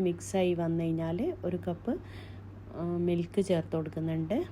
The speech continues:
ഇനി ഇതൊരു വിസ്ക് ഉപയോഗിച്ച് നന്നായിട്ട് മിക്സ് ചെയ്തിട്ട് ഇതിൻ്റെ കട്ടയൊക്കെ പോകുന്നവരെ നന്നായിട്ട് അതിൻ്റെ, ആ, കൺസിസ്റ്റൻസി ആവുന്നവരെ മിൽക്ക് ഒഴിച്ച് കൊടുക്കുക. എന്നിട്ട് അതിലേക്ക് ആവശ്യത്തിന്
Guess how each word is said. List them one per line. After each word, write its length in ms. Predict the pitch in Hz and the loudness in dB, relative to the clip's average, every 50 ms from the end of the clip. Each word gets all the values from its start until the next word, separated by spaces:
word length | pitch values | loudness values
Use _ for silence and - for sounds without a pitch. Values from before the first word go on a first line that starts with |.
| - - - - - - - - - - - - - - | -8 -14 -14 -16 -16 -18 -18 -20 -20 -18 -18 -14 -6 -2
ഇനി 120 | 226 233 233 | 0 0 2
ഇതൊരു 200 | 208 214 220 240 233 | 2 0 0 0 0
വിസ്ക് 280 | 214 202 - - - - 202 | 0 -2 -2 -4 -4 0 2
ഉപയോഗിച്ച് 320 | 196 190 180 180 - - 220 | 4 4 2 2 0 0 0
നന്നായിട്ട് 540 | 202 175 170 170 175 185 196 190 190 190 180 170 | 0 2 2 2 4 4 4 2 2 2 2 0
മിക്സ് 220 | 160 - - - - | 0 -2 -2 -2 0
ചെയ്തിട്ട് 320 | 175 170 165 165 170 - - 226 | 0 0 0 -2 -2 0 0 2
ഇതിൻ്റെ 320 | 220 196 185 214 233 220 202 - | 2 2 0 0 -2 -2 -2 -2
കട്ടയൊക്കെ 600 | 185 170 170 - - 170 170 170 175 - - 180 185 170 - - - - - - - | -4 -4 -4 -2 -2 -2 -2 -2 -4 -4 -4 -2 -2 -2 -4 -8 -10 -12 -14 -8 -4
പോകുന്നവരെ 560 | - 170 165 160 170 170 170 170 165 160 196 240 247 196 | -2 0 0 0 0 0 0 0 0 0 0 0 0 0
നന്നായിട്ട് 580 | 165 165 165 170 190 196 190 180 175 - 247 302 - - - - - - - - - - | 0 0 0 0 2 2 2 2 0 0 -4 -4 -4 -6 -14 -14 -12 -12 -14 -12 -10 -6
അതിൻ്റെ, 360 | 190 190 196 190 196 196 214 240 247 - - - | -2 0 2 2 2 4 4 2 2 0 0 -2
ആ, 20 | 185 185 - 190 | -4 -2 0 0
കൺസിസ്റ്റൻസി 760 | 185 190 185 - 214 202 - - - 208 202 196 - - 196 | 0 0 0 0 -2 -4 -4 -2 0 2 2 2 2 0 0
ആവുന്നവരെ 560 | 185 175 175 180 180 175 180 175 170 185 214 247 226 | 0 2 2 2 2 2 2 0 0 0 2 2 4
മിൽക്ക് 280 | 190 165 160 160 - - 170 | 4 2 0 -2 -2 0 0
ഒഴിച്ച് 240 | 156 151 151 - 165 | 0 0 -2 -2 -2
കൊടുക്കുക. 380 | 160 156 151 151 - - 185 226 320 - - - - - - - - - - - - - | -2 -2 -4 -4 -4 -2 -2 -2 -2 -4 -8 -14 -16 -16 -16 -16 -16 -16 -14 -10 -4 -2
എന്നിട്ട് 300 | 202 208 202 190 180 196 190 180 | 0 2 2 0 0 0 -2 0
അതിലേക്ക് 340 | 165 165 170 170 175 - 196 175 | 0 0 -2 -2 -2 -2 -2 -2
ആവശ്യത്തിന് 400 | 165 165 - 190 170 - 185 | -2 -2 -2 -4 -4 -2 -2